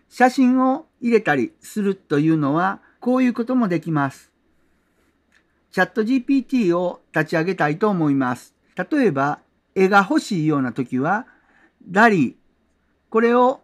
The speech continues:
選択します。そうしまして、iPadのいいところは、もう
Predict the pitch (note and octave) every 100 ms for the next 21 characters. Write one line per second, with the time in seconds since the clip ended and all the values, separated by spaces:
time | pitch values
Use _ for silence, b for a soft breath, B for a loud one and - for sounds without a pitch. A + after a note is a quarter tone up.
0 | _ - G#3 F#3+ F#3 F#3 - F3+ D#3 D#3
1 | - _ _ b b b b - C4 C4
2 | D4+ A3 - F3+ F#3 - _ _ _ _
3 | _ _ - - C4 G3+ - D#3 E3 E3
4 | D#3 D#3 F#3 G3+ G3 G#3 G#3+ G#3+ _ _
5 | A3+ A3+ A#3 D4 _